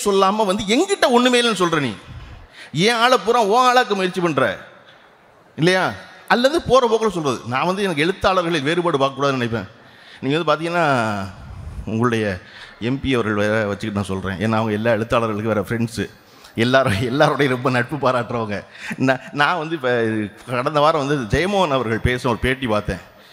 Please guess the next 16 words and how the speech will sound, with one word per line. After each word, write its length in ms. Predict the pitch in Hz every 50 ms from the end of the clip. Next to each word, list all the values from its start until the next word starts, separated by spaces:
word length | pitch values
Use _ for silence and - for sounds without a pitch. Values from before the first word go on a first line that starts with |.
| - - - -
நான் 200 | - 127 131 127
வந்து, 580 | 123 127 135 139 147 139 123 113 104 101 101 95 92 90 82 - - - - - - 92
அஹ், 520 | 92 92 92 92 90 90 85 82 85 82 - - - -
கருணாநிதியை 580 | 131 139 143 160 180 175 170 170 151 143 139 131
விட 220 | 123 139 151 139
மேலானவன், 580 | 120 117 120 123 123 117 113 107 98 104 95 - - - - - - - - - - - -
அவர் 180 | - - 131 120
எழுதிட்டாரு, 460 | 120 131 151 156 143 127 110 95 90 - -
"கருணாநிதியை 440 | 131 139 147 165 165 151 135 156 156
விட 140 | 127 131 131
மேலானவன்" 140 | 127 127
சொல்றாரு. 300 | 117 117 117 107 101 95 - - - - - - - _ _ _ _ _ _ - - -
நான் 320 | - - 120 131 135 131
நினைச்சேன், 480 | 131 147 180 185 - - 160 143 147 156
இவங்களை 180 | 139 135 143 127
என்ன 200 | 131 151 214